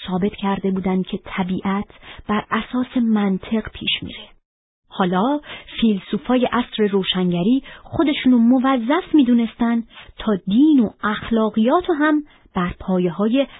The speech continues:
عقل تغییر ناپذیر بشر استوار کنن. این امر به جنبش روشنگری منجر شد. پس رسیدیم به موضوع سوم.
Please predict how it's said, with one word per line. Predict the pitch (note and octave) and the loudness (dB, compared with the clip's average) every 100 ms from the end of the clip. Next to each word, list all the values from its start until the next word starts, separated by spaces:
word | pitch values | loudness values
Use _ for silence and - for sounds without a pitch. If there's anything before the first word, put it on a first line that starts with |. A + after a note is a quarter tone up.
| _ - | _ -4
عقل | C4+ E4 C4+ C4+ C4 | -2 0 2 2 0
تغییر | - - G3 F#3 G#3 F#3+ E3+ | -4 -8 -6 -2 0 0 0
ناپذیر | F#3+ F3+ - F#3 F#3+ G#3+ G#3+ | -2 -2 -4 -4 0 0 0
بشر | - F3 - G3+ - | -2 -6 -4 -4 -4
استوار | F#3+ - F3+ D#3+ C#3 | -6 -6 -4 -4 -6
کنن. | - - - - _ _ _ _ - - - _ _ | -8 -10 -12 -16 _ _ _ _ -20 -20 -20 _ _
این | A#3+ F4 D#4+ | 2 2 2
امر | D#4 D#4+ D#4 - - - | 0 0 -2 -12 -12 -2
به | G3+ | -2
جنبش | - G#3 E3+ E3+ A3 A3+ G#3+ | 0 0 2 2 0 0 0
روشنگری | F#3 E3+ - E3+ F3 F3+ F3 | -2 -2 -2 -4 -2 -2 -2
منجر | D3+ G#2 - - | -2 -4 -8 -8
شد. | - - _ - _ - - | -8 -10 _ -20 _ -20 -12
پس | - B3 - | -4 -4 -2
رسیدیم | C4+ B3 D4 F#4+ F#4 | -2 -2 0 4 6
به | D4+ | 6
موضوع | B3 A3+ D4+ D4+ - | 4 2 0 -2 0
سوم. | A3+ F3+ G#3+ F3 | -2 0 -2 -2